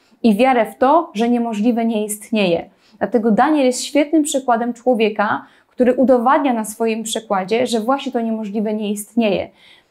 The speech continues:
I Daniel jest taki sam jak my. Każdy z nas, jeżeli sobie coś założy z góry, że coś zrobi, że odpowiednio się do tego przygotuje, że zbada rynek, zwaliduje swoje szanse,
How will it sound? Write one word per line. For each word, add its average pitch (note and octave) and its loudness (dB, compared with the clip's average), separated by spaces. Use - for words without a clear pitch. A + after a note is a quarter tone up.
I B3+ 4
Daniel F#4 0
jest E4+ -2
taki E4 0
sam E4 0
jak D#4 -2
my. A3 2
Każdy E4+ 2
z G#3 -6
nas, G#3+ -4
jeżeli A#3+ -2
sobie B3 -2
coś C4+ 2
założy C#4+ 0
z C4 -2
góry, G3 0
że G#3+ -8
coś C#4+ -2
zrobi, G#3+ 0
że G#3 -4
odpowiednio B3 -4
się C4 -10
do C#4 -2
tego B3+ 0
przygotuje, A3 -2
że G#3 -4
zbada A3 0
rynek, G#3 0
zwaliduje B3+ 4
swoje A#3+ -2
szanse, A3 -6